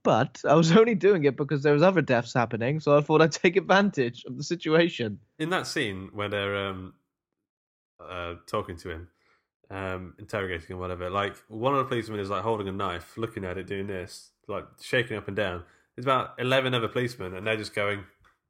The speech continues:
Speaker 2: just nodding, like, really
Speaker 1: <laughs>
Speaker 2: vigorously. And they just don't stop nodding until the scene. There's a lot of, like, f-, in your version, um,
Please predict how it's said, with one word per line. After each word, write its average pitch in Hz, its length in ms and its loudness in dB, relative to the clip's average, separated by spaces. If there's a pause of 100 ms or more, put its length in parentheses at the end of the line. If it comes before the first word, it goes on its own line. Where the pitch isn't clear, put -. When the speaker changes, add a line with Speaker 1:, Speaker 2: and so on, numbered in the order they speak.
(340)
Speaker 2:
just 120 160 -6
nodding, 131 360 4
like, 185 240 6
really 160 360 8
Speaker 1:
<laughs> 110 60 -4
Speaker 2:
vigorously. 92 580 0 (480)
And 127 100 -2
they 147 80 6
just 151 160 -2
don't 139 140 0
stop 110 240 -2
nodding 123 240 0
until 98 260 -6
the 95 80 -6
scene. 98 360 -6 (220)
There's 135 120 -4
a - 20 0
lot 165 140 4
of, 165 80 4
like, 151 160 2 (320)
f-, - 180 -6
in 127 80 -4
your 127 180 0
version, 92 460 -4 (300)
um, 95 420 -8